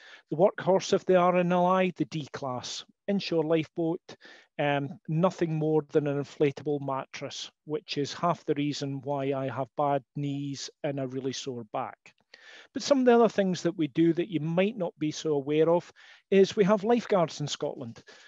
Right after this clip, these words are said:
We've got six beaches, five in Fife and one in Coldingham Bay down in the Scottish borders.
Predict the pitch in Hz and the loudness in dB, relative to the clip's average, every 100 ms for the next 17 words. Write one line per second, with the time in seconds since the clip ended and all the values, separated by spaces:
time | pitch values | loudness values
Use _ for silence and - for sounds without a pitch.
0 | - - 143 202 - - - 208 - 233 | -12 -10 -2 -2 0 -2 0 -4 -4 -4
1 | 240 - - - 190 185 170 160 - 202 | -4 -4 -8 -2 0 0 -4 -8 2 2
2 | 208 185 - - - 165 160 151 151 160 | 2 -2 -12 -12 -2 0 0 -2 -2 -2
3 | 156 151 - 160 151 147 143 135 147 143 | -2 -6 -4 -4 -2 -4 -4 -2 -2 0
4 | 143 151 143 139 139 - 135 - - 135 | 0 0 0 -2 -6 -8 -10 -10 -10 -8
5 | 123 113 113 - | -8 -10 -12 -12